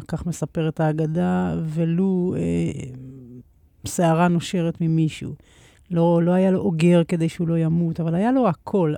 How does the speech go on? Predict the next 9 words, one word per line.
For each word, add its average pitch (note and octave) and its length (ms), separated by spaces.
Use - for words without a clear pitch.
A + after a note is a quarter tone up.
אוכל F#3+ 340
טוב, D#3+ 320
באמת, E3 440
אה, E3+ 40
אישה, F3 400
הוא F3 100
נשא E3+ 260
אישה E3+ 380
נפלאה, F3 560